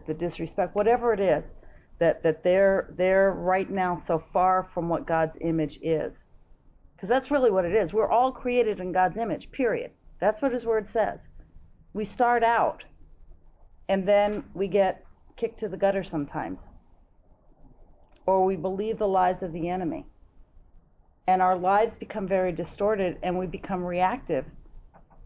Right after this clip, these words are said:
to the things that we're experiencing. And we forget that we're created in his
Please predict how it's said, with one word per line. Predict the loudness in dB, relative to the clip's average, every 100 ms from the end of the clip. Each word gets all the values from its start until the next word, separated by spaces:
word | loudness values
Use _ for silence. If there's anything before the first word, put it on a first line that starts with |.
| -14
to | -6
the | -4
things | -2 -2 -2
that | -2 -2
we're | -2
experiencing. | -2 -4 -4 -2 -2 -4 -6 -10 -14 -16 -20 -20 -20 -20 -20 -20 -16 -2
And | 0
we | 2 0
forget | -2 -4 2 4 4 2 -4 -16 -20 -20 -20 -20 -20 -6
that | 2 2
we're | 2
created | 0 -2 2 4 4 2 0 -4
in | -2 -2
his | -2 -2 -4 -4